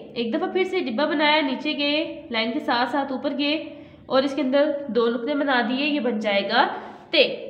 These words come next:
अब हम बढ़ेंगे अपने पढ़ाई के, के किताब की जानिब। तो स्टूडेंट्स, ये है आपका उर्दू कायदा और आपने इसे ओपन कर देना है। जैसे कि अभी हमने पे और ते को अपनी वर्कबुक पे लिखा था, नुक्तों पे भी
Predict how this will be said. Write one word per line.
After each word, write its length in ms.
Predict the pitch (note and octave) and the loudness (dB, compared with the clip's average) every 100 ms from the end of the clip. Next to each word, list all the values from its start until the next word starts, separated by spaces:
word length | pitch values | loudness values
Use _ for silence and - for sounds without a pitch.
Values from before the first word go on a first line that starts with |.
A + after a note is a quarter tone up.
| - - - D4+ | -14 -18 -2 0
अब 80 | |
हम 220 | F4 G4 F#4 | 0 -2 2
बढ़ेंगे 380 | F4+ F#4 F#4 F#4+ | 2 2 2 2
अपने 420 | E4 C#4+ C#4+ F4+ A#4+ - | 2 -2 -2 0 -2 0
पढ़ाई 400 | C#4 B3+ B3 C#4+ | 0 2 2 2
के, 420 | C#4 - B3 A#3+ A#3+ | -2 0 4 6 4
के 220 | B3 C#4 | 2 -4
किताब 360 | C#4 B3 A3+ A3+ | 0 2 2 2
की 80 | |
जानिब। 400 | A#3 F#3+ F3+ F#3 - - - - - - - - _ _ _ _ _ _ _ _ _ _ - | -2 -2 -4 -10 -14 -20 -20 -20 -20 -20 -20 -20 _ _ _ _ _ _ _ _ _ _ -6
तो 60 | |
स्टूडेंट्स, 480 | E4+ F4 F#4 G#4 - | -4 2 4 4 4
ये 80 | D#4 | 2
है 120 | F4+ | 4
आपका 400 | F#4 F4+ - F#4+ F#4+ | 6 4 4 2 4
उर्दू 300 | B3+ A3 C#4 | 2 0 2
कायदा 380 | E4+ E4 E4+ G4 A#4+ - - | 2 2 4 4 4 -4 0
और 120 | B3+ | 4
आपने 260 | B3 B3 C4+ | 6 6 2
इसे 200 | C4+ C#4+ | 2 0
ओपन 280 | A3+ A#3 B3 | 0 0 2
कर 120 | D4 | 2
देना 220 | D#4+ D#4+ | 4 4
है। 320 | F4+ G#4+ C#5 - - - _ _ _ _ _ _ _ _ _ - | 4 4 2 -6 -18 -20 _ _ _ _ _ _ _ _ _ -6
जैसे 240 | A#3+ D4 | -4 -2
कि 100 | F4+ | 0
अभी 200 | F4+ E4 | 2 4
हमने 300 | F#4+ F4 F#4 | 4 6 4
पे 240 | G4 D4+ D#4+ | 2 2 2
और 180 | D#4+ F4 D#4 | 2 -2 0
ते 180 | D4+ D#4 | 0 0
को 240 | D4+ C#4+ D4 | 2 2 2
अपनी 220 | - D4+ | -2 0
वर्कबुक 400 | D4 A#3+ A3+ D4+ | 2 2 2 -2
पे 80 | E4 | 0
लिखा 260 | C4+ C4 C4+ | -2 0 0
था, 160 | C#4 B3+ | 2 2
नुक्तों 340 | G#3+ G#3 D4+ | 0 -2 0
पे 120 | D4+ | 0
भी 200 | D4 D#4+ | 0 -2